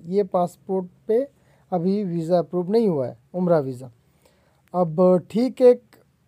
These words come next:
वो passport check करता हूँ जिनका visa लगा हुआ है, ठीक है,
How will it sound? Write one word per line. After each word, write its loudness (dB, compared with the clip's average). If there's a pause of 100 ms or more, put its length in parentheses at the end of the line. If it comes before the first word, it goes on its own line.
(200)
वो 6
passport 2
check -4
करता -2
हूँ 0
जिनका 0
visa 0
लगा 4
हुआ -4
है, -14
ठीक -8
है, -8